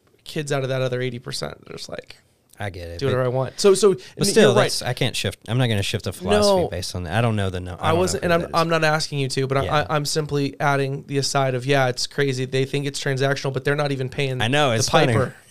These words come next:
Speaker 2: <laughs> I know. And, and I think that's, that's one of those things that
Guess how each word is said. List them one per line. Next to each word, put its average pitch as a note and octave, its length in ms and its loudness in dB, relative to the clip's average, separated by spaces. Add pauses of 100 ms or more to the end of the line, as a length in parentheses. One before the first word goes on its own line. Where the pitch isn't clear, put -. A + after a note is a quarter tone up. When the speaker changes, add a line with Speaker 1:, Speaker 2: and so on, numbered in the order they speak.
(140)
Speaker 2:
<laughs> - 960 -2
I G#2 100 -4
know. F2+ 240 -4 (280)
And, D#3 140 2
and A3+ 220 4
I B3 60 4
think B3 200 -2
that's, - 360 0
that's - 320 -4
one D3+ 120 0
of D#3+ 60 0
those D#3+ 480 -2
things B2 320 -2
that B2 180 -2